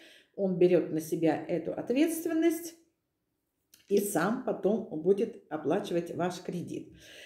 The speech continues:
Ну, в общем, дорогие мои, вот такая у меня сегодня тема. С, с тем, что,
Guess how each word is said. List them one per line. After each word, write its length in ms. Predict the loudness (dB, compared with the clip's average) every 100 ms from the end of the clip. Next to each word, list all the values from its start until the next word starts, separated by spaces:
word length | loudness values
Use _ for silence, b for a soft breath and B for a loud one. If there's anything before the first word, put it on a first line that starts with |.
| B
Ну, 140 | 2 6
в 40 |
общем, 240 | 6 6 6
дорогие 320 | 4 4 0
мои, 300 | 2 0 -2 -10 _ _ _ _ _ _ _ _ _ _ 4
вот 240 | 6 6
такая 280 | 2 4 4
у 40 |
меня 120 | 4 2
сегодня 400 | 4 4 4 0
тема. 400 | -2 -4 -6 -16 b b b b _ _
С, 220 | -18 0
с 360 | 6 6 6 4
тем, 380 | 6 8 8 8
что, 580 | 6 8 10 10 4